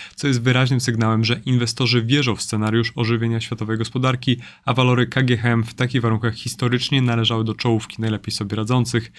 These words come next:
Ponadto relatywnie wysoka operacyjna i finansowa dźwignia spółki może być uznana za dodatkowy pozytywny czynnik w takich uwarunkowaniach. Ciekawym wątkiem jest także tegoroczna dywidenda. Dwudziestego czwartego kwietnia K G H M opublikuje raport roczny za dwa tysiące dwadzieścia trzy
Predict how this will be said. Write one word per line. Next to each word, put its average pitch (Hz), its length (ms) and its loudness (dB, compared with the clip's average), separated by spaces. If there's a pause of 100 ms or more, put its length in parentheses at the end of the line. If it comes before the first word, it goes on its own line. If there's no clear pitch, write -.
(240)
Ponadto 156 540 2
relatywnie 139 600 2
wysoka 127 600 0 (220)
operacyjna 127 880 2
i 127 80 -6
finansowa 123 480 0
dźwignia 120 320 0
spółki 135 500 -2 (260)
może 131 180 4
być 120 180 0
uznana 120 300 2
za 113 140 0
dodatkowy 123 500 0
pozytywny 107 500 -2
czynnik 110 380 -2
w - 80 -20
takich 113 360 -4
uwarunkowaniach. 110 840 -2
Ciekawym 110 380 2
wątkiem 113 320 4
jest 120 120 2
także 120 240 2
tegoroczna 117 480 2
dywidenda. 117 640 2
Dwudziestego 120 400 0
czwartego 120 360 0
kwietnia 117 340 0
K 123 140 0
G 120 140 2
H 117 100 -4
M 120 100 -2
opublikuje 117 560 0
raport 123 380 0
roczny 120 300 -2
za 117 140 0
dwa 107 140 -2
tysiące 113 320 -4
dwadzieścia 113 280 -2
trzy 165 380 2